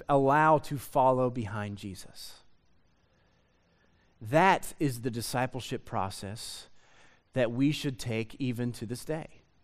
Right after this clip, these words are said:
The discipleship process is very clear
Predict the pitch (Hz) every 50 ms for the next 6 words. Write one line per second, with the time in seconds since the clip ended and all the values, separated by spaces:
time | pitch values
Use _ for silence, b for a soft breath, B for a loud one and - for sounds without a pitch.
0 | _ _ _ _ _ _ _ _ _ _ _ B B B B B B B B -
1 | 151 143 151 - - 196 202 233 220 - 220 - - 190 147 - - 170 165 170
2 | 175 165 - - 113 101 107 127 - - - - - - 165 156 143 131 139 170
3 | 180 170 160 - - - - 165 190 190 185 180 165 160 151 147 127